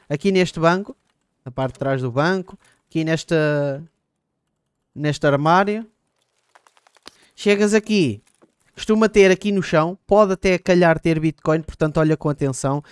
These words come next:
que às vezes ela está enterrada aí dentro da terra e tu não a vês bem. Eu se calhar vou é optar por deitar algumas coisas fora, o que vejo que é loot piorzito. Ok?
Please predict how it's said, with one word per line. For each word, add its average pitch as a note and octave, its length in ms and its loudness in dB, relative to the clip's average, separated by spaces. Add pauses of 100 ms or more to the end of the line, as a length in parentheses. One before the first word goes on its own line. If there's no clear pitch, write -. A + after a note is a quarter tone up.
(100)
que - 80 -2
às D3 80 2
vezes D#3 200 2
ela D3+ 100 4
está D3+ 180 0
enterrada C3 680 -2
aí C#3 160 0
dentro C3+ 220 -2
da C3 100 -4
terra C#3 320 0
e C3+ 60 -6
tu C#3+ 100 -6
não C3 140 -4
a - 20 -4
vês A#2+ 220 -4
bem. G#2+ 200 -10 (2000)
Eu C3 60 -6
se - 80 -12
calhar F3 240 6
vou C#3+ 100 0
é D3+ 100 4
optar D3 380 0
por C#3 180 -6
deitar C#3 540 0
algumas C#3+ 320 0
coisas C#3+ 320 -4
fora, D3+ 480 -2
o C#3 100 -8
que - 140 -16
vejo C#3+ 240 0
que - 80 -2
é C#3+ 60 4
loot C#3+ 240 -2
piorzito. C3+ 640 -4 (460)
Ok? B2 220 -10